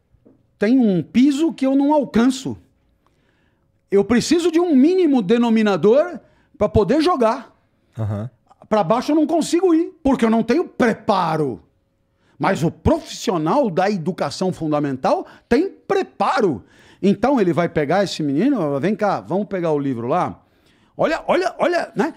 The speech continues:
Speaker 1: E, e ele saberá, conhecedor que é da psicologia daquele momento,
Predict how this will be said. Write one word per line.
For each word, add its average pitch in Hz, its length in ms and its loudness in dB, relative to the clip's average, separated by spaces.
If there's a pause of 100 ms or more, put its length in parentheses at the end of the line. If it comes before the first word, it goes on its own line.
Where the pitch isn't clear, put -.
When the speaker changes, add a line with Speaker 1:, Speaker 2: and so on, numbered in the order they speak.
(140)
Speaker 1:
E, 214 240 2
e 214 140 4
ele 392 340 2
saberá, 277 760 -2 (640)
conhecedor 196 800 2
que 143 160 -4
é 240 260 0
da 107 200 -2
psicologia 165 920 -2
daquele 208 420 0
momento, 165 460 -2